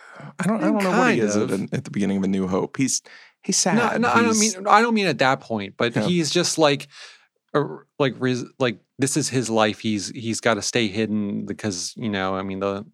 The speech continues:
Speaker 2: the Jedi are kind of, you know,
Speaker 1: Hmm.
Speaker 2: they're outlawed and they're wanted and all that stuff. But I also didn't really like the Inquisitors, how they did them. I felt there was no threat.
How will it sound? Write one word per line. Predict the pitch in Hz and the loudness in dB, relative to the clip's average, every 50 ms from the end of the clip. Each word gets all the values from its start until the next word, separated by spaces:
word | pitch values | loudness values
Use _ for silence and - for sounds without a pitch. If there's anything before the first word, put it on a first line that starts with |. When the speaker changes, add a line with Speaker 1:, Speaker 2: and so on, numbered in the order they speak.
| _ _ - | _ _ -8
Speaker 2:
the | - 107 95 | -6 -6 -6
Jedi | 92 - 107 101 95 95 92 95 95 | -4 -2 0 0 2 2 2 2 0
are | 92 92 87 | 0 -2 -4
kind | - - 98 92 | -6 -6 -6 -6
of, | 98 92 90 113 | -6 -6 -6 -6
you | 110 95 | -6 -6
know, | 90 90 98 104 107 _ _ _ _ - - - - - _ _ - | -6 -6 -8 -10 -12 _ _ _ _ -20 -20 -20 -20 -20 _ _ -4
Speaker 1:
Hmm. | 104 101 | -4 -2
Speaker 2:
they're | 107 117 117 113 113 | 0 0 0 2 2
outlawed | 120 127 135 123 110 107 113 120 120 117 | 2 2 4 4 4 4 6 4 4 2
and | 120 113 110 110 110 - - - | 0 -2 -2 -2 -4 -6 -6 -4
they're | 110 117 113 117 113 113 107 104 - - _ _ _ - | 0 0 2 2 2 0 -2 -4 -10 -16 _ _ _ -14
wanted | - 110 117 110 127 127 123 135 135 139 139 131 | -8 -4 0 0 0 0 0 0 -2 -2 0 -2
and | 110 104 101 98 104 101 - - - _ _ - | -2 -2 -4 -6 -8 -12 -18 -20 -20 _ _ -2
all | 123 117 123 127 | 0 2 2 2
that | 139 151 - - | 0 -2 -2 -4
stuff. | - - - - - - _ - - - - - - - _ _ - | -6 -6 -6 -10 -12 -16 _ -20 -20 -20 -20 -20 -20 -20 _ _ 2
But | 165 170 170 165 - - | 4 4 4 2 0 2
I | 156 160 165 | 2 4 4
also | 170 190 202 - - 190 160 | 4 4 2 2 0 0 0
didn't | 127 123 143 156 147 135 127 | 0 0 -2 -2 -2 -2 -2
really | 117 120 123 120 | 0 0 0 0
like | 113 104 104 110 110 - | 2 2 0 0 -2 -2
the | 113 110 | -4 -4
Inquisitors, | 101 92 - 107 104 95 107 107 110 110 113 113 110 - | -4 -4 -4 -4 -4 -2 -2 -2 0 0 0 0 -2 -4
how | 123 107 - 110 107 107 107 | -6 -2 2 4 4 4 4
they | 110 110 104 | 2 0 0
did | 110 107 104 101 | 0 -2 -2 -2
them. | 120 120 113 | -2 0 0
I | 110 104 98 | 0 -2 -2
felt | - - - - 120 110 - - | -6 -8 -4 0 0 0 0 0
there | - 110 | -2 -2
was | 101 107 107 104 101 - - - | 0 0 0 -2 -2 -2 -4 -4
no | 123 110 104 104 107 107 104 107 104 | -2 -4 -2 0 0 0 0 0 -2
threat. | 95 - - - 110 104 95 92 - - - - | -4 -8 -6 -2 0 2 2 0 -2 -8 -16 -20